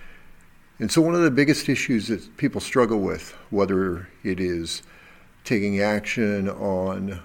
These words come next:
a part of their life, whether it's work, relationships, getting healthy, going to exercise, getting up in the morning,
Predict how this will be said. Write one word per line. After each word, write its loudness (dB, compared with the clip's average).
a -6
part 2
of 0
their 0
life, -2
whether -4
it's -12
work, 2
relationships, -2
getting -2
healthy, -2
going -2
to -8
exercise, -2
getting 4
up 0
in -6
the -6
morning, 0